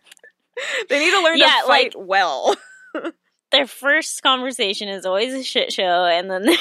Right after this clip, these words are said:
Speaker 1: Oh my
Speaker 2: second one
Speaker 1: God.
Speaker 2: is like, "Okay, we got this." But that's fine. Like, I mean, there's really honestly, like, nothing wrong with that. Like, fighting's just not easy. Like,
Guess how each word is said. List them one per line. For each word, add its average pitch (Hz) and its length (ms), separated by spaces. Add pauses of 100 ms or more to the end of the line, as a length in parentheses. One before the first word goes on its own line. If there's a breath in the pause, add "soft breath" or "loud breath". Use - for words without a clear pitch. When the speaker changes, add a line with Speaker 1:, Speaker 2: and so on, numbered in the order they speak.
(120)
Speaker 1:
Oh 262 120
my 226 60
Speaker 2:
second 220 420
one 190 180
Speaker 1:
God. 185 80
Speaker 2:
is 180 200
like, 160 400 (640)
"Okay, 247 320
we 214 100
got 233 260
this." 185 260 (420 loud breath)
But 285 100
that's 392 160
fine. 392 360
Like, 392 160
I 330 80
mean, 415 160
there's 453 180
really 453 360
honestly, 247 420
like, 208 180
nothing 185 320
wrong 170 220
with 190 100
that. 165 160
Like, 185 280
fighting's 202 420
just 190 160
not 180 200
easy. 156 520
Like, 160 340